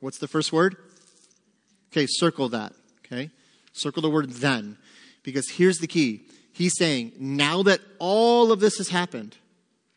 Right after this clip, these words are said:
all of this confessing and repenting and crying out to you, believing that you're to wipe out my sins, you're going to do these things.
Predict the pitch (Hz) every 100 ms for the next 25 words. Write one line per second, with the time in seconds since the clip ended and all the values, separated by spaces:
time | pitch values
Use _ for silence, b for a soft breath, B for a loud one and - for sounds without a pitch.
0 | _ _ 170 185 214 180 202 - - -
1 | 175 - 190 - 165 147 135 131 - 185
2 | - 151 135 127 - 165 165 165 170 -
3 | 143 127 139 147 175 185 170 156 160 139
4 | 139 143 135 139 131 - 127 120 127 120
5 | 143 165 156 139 135 123 123 - 123 117